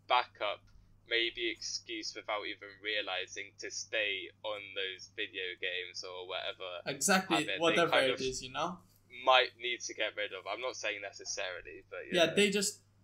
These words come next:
Speaker 2: it's like people would rather keep doing something wrong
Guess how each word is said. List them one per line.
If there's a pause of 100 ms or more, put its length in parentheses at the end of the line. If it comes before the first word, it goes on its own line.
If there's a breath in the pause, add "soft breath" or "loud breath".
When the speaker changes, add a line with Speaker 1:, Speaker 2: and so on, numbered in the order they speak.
(1200)
Speaker 2:
it's
like (340)
people
would
rather
keep
doing
something
wrong